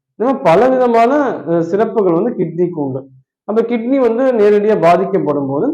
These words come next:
உடம்புல வந்து அழுக்குகள் தங்க ஆரம்பிக்க முடியும். அப்போ one by one-ஆ ஒவ்வொரு நோயா வரத்துக்கு மிகப்பெரிய ஒரு காரணமா இருக்கு. இந்த நோய் வந்து வேற எதனோட அசோசியேட் பண்ணி வரும். அசோசியேட்னா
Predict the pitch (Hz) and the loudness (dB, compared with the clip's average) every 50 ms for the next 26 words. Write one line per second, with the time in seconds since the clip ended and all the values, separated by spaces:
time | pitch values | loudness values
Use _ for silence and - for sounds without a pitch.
0 | - - - _ _ - 190 214 254 262 240 233 220 196 196 233 277 302 294 254 | -6 -10 -18 _ _ -2 0 2 2 2 4 4 4 4 2 2 2 0 0 -2
1 | - - - - 165 190 247 285 247 - 240 208 226 220 - 190 170 170 180 190 | -4 -8 -6 -2 0 0 0 0 0 -2 -2 0 0 0 0 0 0 0 2 2
2 | 185 165 151 143 139 131 139 143 135 127 123 - - - _ _ _ _ _ - | 2 2 2 0 -2 -4 -6 -8 -8 -8 -10 -12 -16 -20 _ _ _ _ _ -6
3 | 214 226 247 285 254 208 208 226 262 247 247 262 240 220 208 196 196 220 269 285 | -4 -2 0 0 2 2 2 2 2 0 -2 -2 0 2 2 2 2 2 0 0
4 | 214 185 185 190 190 214 214 196 185 180 185 208 233 226 170 160 160 175 170 - | 2 2 2 2 4 4 4 4 4 4 4 4 4 4 4 2 2 0 0 -4
5 | 156 - 226 302 370 - - _ _ _ _ - 156 165 196 190 196 196 185 220 | -4 -2 -2 -2 -2 -4 -8 _ _ _ _ -6 -4 -2 -2 -2 0 0 0 2
6 | 240 233 190 165 156 - 165 156 156 160 160 156 151 147 135 131 - - - - | 4 4 4 2 2 2 2 2 4 4 2 2 0 0 -2 -4 -6 -12 -16 -20
7 | _ _ _ _ _ _ _ _ - 240 262 254 254 233 226 254 285 294 277 247 | _ _ _ _ _ _ _ _ -4 -4 -2 0 0 0 0 0 0 0 0 2
8 | 220 214 202 247 294 330 269 - 165 196 220 247 247 233 214 202 208 208 220 277 | 0 0 0 0 0 0 -2 -2 0 2 2 4 4 2 2 2 0 0 0 2
9 | 277 277 277 277 294 277 - 185 185 - 269 269 262 269 269 240 220 247 - 208 | 2 2 2 0 0 0 0 0 0 0 0 0 0 0 -2 -2 -2 0 0 0
10 | 208 190 180 165 147 - - - 147 - 247 240 233 233 226 185 175 185 220 285 | 2 4 4 2 2 0 -2 -6 -6 -2 0 0 0 0 0 -2 -2 -4 -4 -4